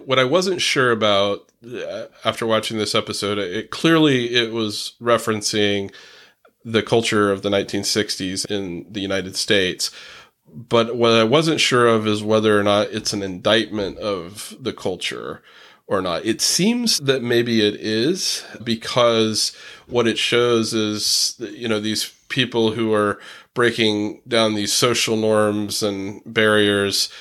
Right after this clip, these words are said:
which, which was a, a lot of what was happening in the nineteen sixties with the, the hippie movement and peace, love, dope, and all of that. Um, it, and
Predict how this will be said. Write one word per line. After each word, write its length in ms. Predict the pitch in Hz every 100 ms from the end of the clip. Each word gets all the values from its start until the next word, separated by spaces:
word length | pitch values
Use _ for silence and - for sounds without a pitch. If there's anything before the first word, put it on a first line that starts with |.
| - -
which, 340 | 110 - -
which 320 | 123 120 110
was 240 | 113 104 104
a, 40 |
a 380 | 107 110 101 113
lot 240 | 107 113
of 80 | 110
what 220 | 107 107
was 160 | 117 98
happening 580 | 110 104 107 95 90 95
in 160 | 95
the 60 | 95
nineteen 360 | 98 87 104 98
sixties 640 | - 101 - 95 92 95
with 200 | 101 -
the, 180 | 98 98 - - -
the 440 | 107 101 95 101 - -
hippie 340 | - 92 113 104
movement 760 | 104 98 98 98 92 92 92
and 320 | 98 92 90 - - -
peace, 340 | - 117 110 -
love, 320 | 110 107 110
dope, 400 | 110 107 104 104
and 100 | 104
all 180 | 107 101
of 80 | 104
that. 380 | 101 101 104 - - - _ - 120
Um, 400 | 110 101 101 -
it, 220 | 117 110
and 400 | 120 113 110 107